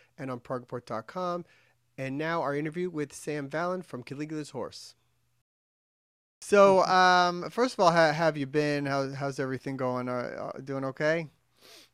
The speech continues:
Speaker 2: Yeah, everything's been good. It's been a little bit of a whirlwind, actually, 'cause, like, um, the Charcoal Grace lead-up was obviously quite,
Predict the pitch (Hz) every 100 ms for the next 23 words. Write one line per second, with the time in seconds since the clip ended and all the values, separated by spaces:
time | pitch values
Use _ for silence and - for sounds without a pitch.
0 | - 196 254 339 359 151 165 208 220 190
1 | - 180 175 202 226 170 - 247 254 202
2 | 147 135 127 120 147 220 143 123 113 -
3 | 139 131 131 151 139 156 151 143 156 147
4 | 143 143 135 _ - - 151 - 190 190
5 | 170 143 147 139 - 147 220 185 143 156
6 | 139 151 139 143 131 - 147 135 127 -
7 | _ _ - - - 143 76 73